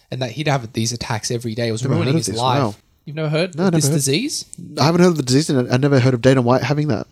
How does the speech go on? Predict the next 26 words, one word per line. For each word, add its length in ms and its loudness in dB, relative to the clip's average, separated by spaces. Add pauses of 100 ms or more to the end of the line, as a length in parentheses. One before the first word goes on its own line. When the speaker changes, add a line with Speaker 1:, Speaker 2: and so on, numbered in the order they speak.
(120)
Speaker 1:
So, 340 -2
yeah, 160 4
he 140 -2
had 240 -2
that. 260 -6
And, 260 -4
um, 300 0 (960)
he 120 -8
talked 300 2
about 260 2
how, 320 2 (680)
um, 920 -2 (720)
it 60 -6
was, 260 0
it 40 -2
was 140 2
literally 360 4
ruining 320 4
his 140 0
life. 300 -2
He 60 -4
got 140 0
diagnosed 600 2
later 200 2
in 60 -6
life. 240 -2